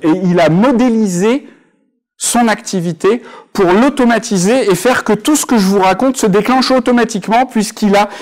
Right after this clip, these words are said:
établi le modèle et le format de son activité. Maintenant, vous prenez des personnes qui conduisent des véhicules, ou prenez des personnes peut-être même bientôt qui lavent des vitres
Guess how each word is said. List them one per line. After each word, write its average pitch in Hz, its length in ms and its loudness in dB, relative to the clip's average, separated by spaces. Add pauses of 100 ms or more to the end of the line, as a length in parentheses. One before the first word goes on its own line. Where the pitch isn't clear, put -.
(140)
établi 214 460 2
le 226 260 4
modèle 233 840 4 (880)
et 156 100 2
le 165 140 2
format 226 840 0 (160)
de 226 160 2
son 233 480 0
activité. 196 880 -4 (960)
Maintenant, 175 300 -4
vous 180 160 -2
prenez 170 320 -2
des 139 120 0
personnes 156 420 -2
qui 127 120 -6
conduisent 156 640 -4
des 120 140 -2
véhicules, 120 500 -4
ou 208 140 -4
prenez 135 320 -4
des 123 80 0
personnes 127 400 -6
peut-être 123 340 -6
même 120 200 0
bientôt 123 360 -6
qui 120 220 -8
lavent 120 480 0
des 113 140 -2
vitres - 680 -12